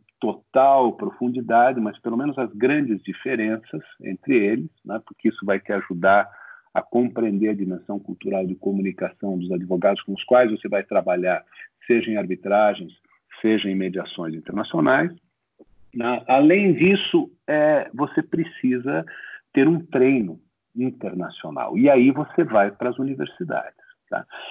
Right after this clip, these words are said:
E o que mudou nesse particular é o seguinte: antigamente, o Gabriel, o, a família do Gabriel, o Gabriel ga-, guardava um dinheiro e dizia, "Não, eu vou fazer um L L M em, ah, International Commercial Arbitration, vou, vou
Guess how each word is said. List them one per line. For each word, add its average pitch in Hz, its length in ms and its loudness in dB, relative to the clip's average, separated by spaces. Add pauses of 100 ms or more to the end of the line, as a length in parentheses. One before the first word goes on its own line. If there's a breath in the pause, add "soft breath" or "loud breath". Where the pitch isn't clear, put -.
(100 loud breath)
E 202 80 2
o 233 60 6
que - 180 4
mudou 151 480 4
nesse 127 440 0
particular 87 760 -8
é 120 60 -10
o 127 120 -6
seguinte: 117 460 -2
antigamente, 143 1000 2
o 110 120 -2
Gabriel, 80 760 0
o, 127 240 -4
a 120 160 0
família 143 420 -2
do 117 100 -4
Gabriel, 120 540 -2
o 131 80 0
Gabriel 131 420 -2
ga-, 107 240 -2
guardava 120 560 2
um 104 80 -10
dinheiro 101 300 -20
e - 20 -18
dizia, 139 140 -14
"Não, 120 180 -4
eu 160 240 -4
vou 196 300 0 (320 soft breath)
fazer 151 240 0
um 156 160 2
L 156 140 2
L 123 160 0
M 143 340 0
em, 131 420 -2
ah, 107 480 0
International 110 1000 0
Commercial 110 500 -2
Arbitration, 139 800 -2
vou, 120 340 0
vou 120 220 2